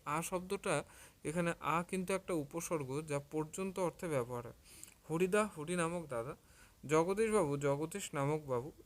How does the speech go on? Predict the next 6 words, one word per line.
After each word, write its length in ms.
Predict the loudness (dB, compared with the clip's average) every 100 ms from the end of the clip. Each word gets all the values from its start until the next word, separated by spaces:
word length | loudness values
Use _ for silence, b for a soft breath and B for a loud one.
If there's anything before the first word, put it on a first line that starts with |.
| -16
সন্ধ্যা, 600 | -10 -4 -2 -2 -4 -8
সকাল, 540 | -2 -2 2 2 2
সন্ধ্যা, 360 | 0 -4 -2 -2
সকাল 480 | 0 0 2 2 2
ও 120 | -4 -6
সন্ধ্যা। 520 | -6 -8 -8 -8